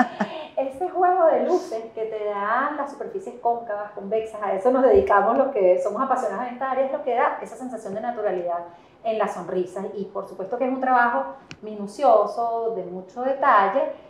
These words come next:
pero que potencia muchísimo el resultado final. Por eso es que me siento siempre tan conectada contigo, porque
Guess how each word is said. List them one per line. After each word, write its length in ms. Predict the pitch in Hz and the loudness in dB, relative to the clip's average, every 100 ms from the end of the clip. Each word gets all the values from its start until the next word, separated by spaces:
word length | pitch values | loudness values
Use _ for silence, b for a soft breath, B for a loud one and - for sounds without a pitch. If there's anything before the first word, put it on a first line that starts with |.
| B | B
pero 500 | - 269 254 285 285 - | 6 8 8 6 4 4
que 440 | 254 254 - - - _ - | 4 4 -2 -12 -20 _ -2
potencia 640 | 220 220 185 180 220 220 208 | -2 0 -2 -2 2 2 0
muchísimo 520 | - - 196 208 214 | -10 -10 -6 -4 0
el 120 | 202 | 0
resultado 480 | 190 - - 156 160 | -2 -4 -2 0 -2
final. 240 | - - - | -4 -10 -8
Por 120 | 180 | -8
eso 140 | 190 | -8
es 60 | 233 | -6
que 580 | 277 247 208 190 - B B - | 0 4 4 2 -2 B B -14
me 200 | 208 196 | -6 -6
siento 300 | 226 196 226 | -2 -2 0
siempre 240 | 262 240 | 0 2
tan 160 | 269 277 | 2 2
conectada 480 | 226 202 - 180 - | 2 0 0 0 0
contigo, 380 | 233 220 254 - | -2 -4 -4 -4
porque 560 | - 185 175 180 - | -4 -2 -2 -4 -8